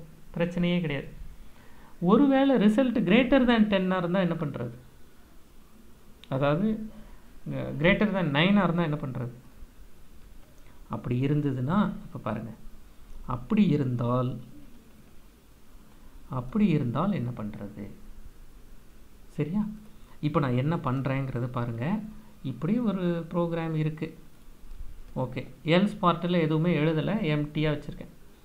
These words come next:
அப்போ less than ten-ஆ இருந்தா இதை பண்ணுங்க, அவுட்புட் கொடுங்க. அவுட்புட் கொடுத்த உடனே நிறுத்திடுங்க. less than ten-ஆ இருந்ததுன்னா.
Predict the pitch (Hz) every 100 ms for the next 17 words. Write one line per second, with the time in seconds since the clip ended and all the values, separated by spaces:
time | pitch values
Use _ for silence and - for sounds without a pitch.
0 | - - - - - - 123 208 147 175
1 | 180 277 285 247 185 180 180 165 156 135
2 | 185 220 143 151 156 135 139 143 143 139
3 | 160 156 175 170 143 131 165 185 - -
4 | - - 165 226 - 220 180 175 180 175
5 | 165 208 165 165 180 151 110 - - -
6 | - - - - - - - - 139 151
7 | 180 170 160 139 147 147 120 131 123 120
8 | 107